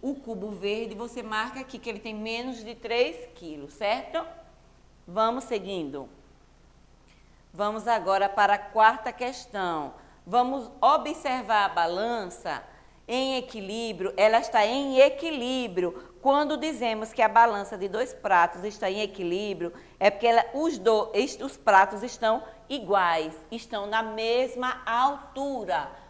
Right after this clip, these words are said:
Olhe, quando a balança está em equilíbrio, quer dizer que estão na me-, os dois pratos estão na mesma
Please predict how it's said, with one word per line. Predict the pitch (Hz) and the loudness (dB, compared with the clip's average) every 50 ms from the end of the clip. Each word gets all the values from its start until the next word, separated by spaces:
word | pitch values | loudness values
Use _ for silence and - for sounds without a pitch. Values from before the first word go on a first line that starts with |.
| - - - - | -20 -20 -10 -2
Olhe, | - 202 226 220 196 170 156 147 147 135 - - - - - _ - | 2 4 6 6 6 4 2 -2 -8 -12 -16 -18 -20 -20 -20 _ -4
quando | 262 269 269 285 285 269 | -2 0 0 0 -2 -2
a | 277 262 | -2 -2
balança | 220 254 254 254 240 226 220 226 240 | -2 -2 -2 -2 -2 -4 -6 -6 -8
está | 226 - - 233 | -8 -6 -6 -6
em | 214 226 233 247 | -4 -4 -4 -4
equilíbrio, | 277 294 285 - 240 220 214 226 254 269 262 262 190 165 196 185 180 165 - - - - - - | -4 -4 -6 -8 -10 -8 -6 -4 -2 -2 -2 -4 -4 -4 -4 -4 -4 -4 -6 -12 -20 -20 -18 -10
quer | - 247 240 240 | -6 -4 -4 -4
dizer | 214 262 254 208 185 220 214 208 | -4 -6 -6 -4 -2 -2 -2 -2
que | 214 247 | -2 -6
estão | 254 - - - 240 220 214 208 214 220 | -10 -10 -6 -4 -2 -2 -2 -2 -4 -2
na | 247 240 | -2 -2
me-, | 240 226 214 214 226 226 226 226 | -2 -4 -4 -2 -2 -2 -2 -2
os | 247 254 254 | -4 -6 -4
dois | 254 208 262 302 - - - | 0 2 4 4 2 0 -4
pratos | - - 233 208 196 190 180 - - - 214 190 | -8 -4 0 0 0 0 0 -2 -6 -10 -12 -12
estão | 233 262 - - 214 202 190 | -12 -14 -14 -12 -10 -10 -6
na | 202 214 214 | -4 -4 -4
mesma | 220 208 190 185 180 185 190 180 185 185 208 208 220 | -4 -4 -8 -8 -8 -10 -10 -10 -10 -10 -10 -10 -10